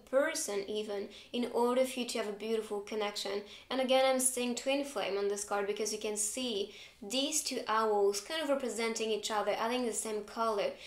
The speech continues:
So this is pretty much your blueprint being represented in the other soul. So if this is not your twin soul, this is someone you're really bounded with,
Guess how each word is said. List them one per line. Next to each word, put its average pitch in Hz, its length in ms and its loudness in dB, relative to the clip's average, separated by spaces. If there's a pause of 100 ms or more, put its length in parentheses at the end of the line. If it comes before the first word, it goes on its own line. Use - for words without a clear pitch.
(140)
So 269 120 0
this 277 220 6
is 302 140 -2
pretty 277 220 2
much 240 260 2
your 220 100 4
blueprint 233 1040 0 (300)
being 254 220 4
represented 220 840 0 (100)
in 247 300 4
the 220 180 -4
other 202 360 2
soul. - 520 0 (240)
So - 160 -2
if 247 160 4
this 277 160 4
is 262 60 -2
not 254 220 2
your 226 80 -2
twin 294 260 -2
soul, 214 320 0
this 220 180 -2
is 285 120 0
someone 254 240 2
you're 214 100 2
really 220 380 0
bounded 214 360 -2
with, 202 320 2